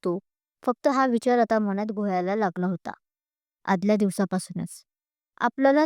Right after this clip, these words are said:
तो आता सारखा सारखा वेळ नाही देऊ शकणार, हे शल्य मनात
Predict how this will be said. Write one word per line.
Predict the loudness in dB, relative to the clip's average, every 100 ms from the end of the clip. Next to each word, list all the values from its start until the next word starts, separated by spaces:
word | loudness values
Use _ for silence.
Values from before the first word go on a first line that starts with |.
| 2
तो |
आता | 0 2 -2
सारखा | 0 -2 0 -2
सारखा | -2 0 0
वेळ | 0 0
नाही | 2 2 2
देऊ | 2 0
शकणार, | -4 -8 -8 -8 _ _ _ _ _
हे | -2
शल्य | 0 0 2 2
मनात | 2 0 -4